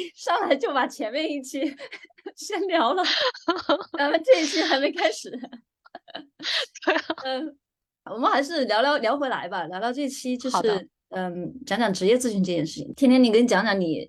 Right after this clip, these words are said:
Speaker 2: 过去的一些个人经历，经验、经历是什么？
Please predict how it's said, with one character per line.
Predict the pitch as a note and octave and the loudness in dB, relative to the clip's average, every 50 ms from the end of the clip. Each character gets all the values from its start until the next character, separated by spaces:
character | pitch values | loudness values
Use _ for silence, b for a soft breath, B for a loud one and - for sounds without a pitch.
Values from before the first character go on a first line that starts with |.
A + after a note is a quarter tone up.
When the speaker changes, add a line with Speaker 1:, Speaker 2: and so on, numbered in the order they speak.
| - _ | -14 _
Speaker 2:
过 | - - C4+ | 2 2 2
去 | C4+ - C#4+ | 2 4 4
的 | B3 G#3+ | 6 6
一 | G3 | 6
些 | G3 - G3+ G3 G3 G3 | 4 4 6 6 6 6
个 | G3 G#3+ G3+ | 6 2 0
人 | F#3+ F#3+ | 0 0
经 | F#3 - G#3+ G#3+ | 0 -2 -6 -8
历， | G#3+ A3 G3+ - - - | -6 -6 -8 -8 -10 -8
经 | - A#3+ A#3+ A#3+ | -6 -2 0 0
验、 | A#3 G3 F#3+ F#3 - - - - | 0 0 -2 -4 -6 -10 -6 2
经 | - C#4+ C#4+ D4 C4 C4 C4+ | 4 6 6 8 6 6 6
历 | D4 C4+ G3 F3 | 6 6 4 2
是 | - - F#3 | 0 -4 -4
什 | F#3 F3 D#3 | -2 0 0
么？ | C3 - - - - | -2 -2 -6 -8 -10